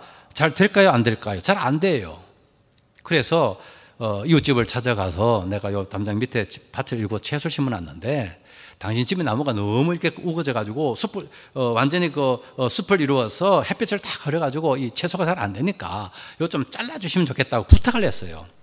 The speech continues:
그런데 그, 어, 옆집에 주인이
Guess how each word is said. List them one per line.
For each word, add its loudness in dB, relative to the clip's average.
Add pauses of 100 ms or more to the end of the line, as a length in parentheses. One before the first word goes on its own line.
(1120)
그런데 4
그, 2 (380)
어, 2
옆집에 4
주인이 2